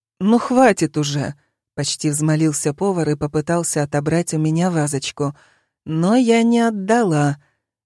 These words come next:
«Не мешай, на этот раз действительно вкусно. Кстати, в городе продаётся прекрасная кондитерская».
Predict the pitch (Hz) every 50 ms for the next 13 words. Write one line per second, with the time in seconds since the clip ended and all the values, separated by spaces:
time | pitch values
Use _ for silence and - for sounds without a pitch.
0 | _ _ _ _ _ - 196 190 208 220 233 240 - - - 190 165 151 147 143
1 | - - - 165 185 196 202 - 202 190 - - 226 240 220 196 175 175 151 -
2 | - 196 220 220 - 240 220 226 247 240 - - - 240 175 - - 143 139 139
3 | - _ _ _ _ _ _ _ _ - - - - 240 233 196 - - - 160
4 | 151 147 147 156 160 175 214 247 269 269 214 196 190 - - 175 170 165 170 180
5 | 214 233 - - - 185 - - 160 - - 185 202 208 - - 202 208 214 -
6 | 233 226 214 175 165 151 - 156 - - - - 165 156 156 151 147